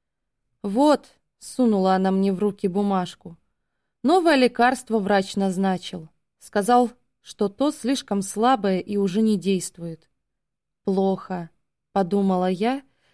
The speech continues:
ведь знала, что так будет, а вслух сказала: «Тогда пойдем и купим». «Вот еще, не буду я его принимать». Мама,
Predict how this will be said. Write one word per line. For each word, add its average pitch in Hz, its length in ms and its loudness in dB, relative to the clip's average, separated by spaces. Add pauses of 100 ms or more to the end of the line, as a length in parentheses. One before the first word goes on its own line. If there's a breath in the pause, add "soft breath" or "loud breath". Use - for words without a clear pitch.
ведь 233 220 0
знала, 240 380 4
что - 180 -12
так 190 240 -4
будет, 180 480 -8 (340)
а 190 120 -6
вслух 247 340 -4
сказала: 180 640 -6 (640)
«Тогда 190 240 0
пойдем 214 440 2
и 240 40 0
купим». 190 540 -4 (600)
«Вот 208 340 2
еще, 190 520 -4 (360)
не 247 160 4
буду 247 280 0
я 247 180 4
его 240 180 4
принимать». 226 720 0 (540)
Мама, 196 600 2